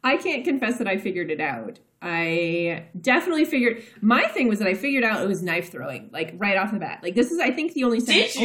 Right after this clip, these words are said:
Speaker 1: only the second time I've actually s-, seen this episode, but I was like, "Oh, no, totally, it was a knife throwing." Like,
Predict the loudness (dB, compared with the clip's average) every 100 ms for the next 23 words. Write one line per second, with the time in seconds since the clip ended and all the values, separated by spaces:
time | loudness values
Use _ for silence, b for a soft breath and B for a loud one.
0 | 4 4 -2 -4 -4 -4 -4 -6 -6 -10
1 | -12 -18 _ -4 0 2 2 0 -2 0
2 | 2 2 4 2 4 2 0 -6 -20 _
3 | 2 4 2 0 0 0 2 2 4 4
4 | 4 2 0 0 -4 -4 -4 -2 -2